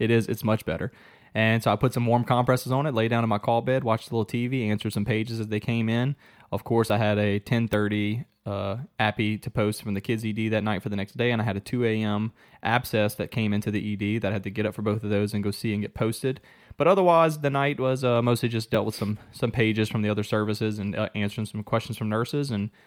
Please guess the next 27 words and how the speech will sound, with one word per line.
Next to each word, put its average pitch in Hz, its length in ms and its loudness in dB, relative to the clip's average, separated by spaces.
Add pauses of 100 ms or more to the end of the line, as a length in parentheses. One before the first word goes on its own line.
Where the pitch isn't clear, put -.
(320)
um, 98 480 0
I 101 120 -6
set 104 200 -4
my 104 120 0
alarm 104 240 0
for 95 100 -6
six - 240 -6
A 110 60 -2
M 107 160 -2
that 104 100 -2
next 107 220 -4
morning, 123 400 -2 (200)
woke 107 200 -6
up - 60 -12
at 110 80 -4
the 107 60 -6
hospital, 131 600 0 (440)
and 110 640 0 (160)
went 113 200 -2
see 120 320 0
my 117 360 2 (520)
five 127 320 4
colorectal 135 420 2
patients 110 320 -2
for 110 120 -4
that 104 140 0
morning, 110 340 0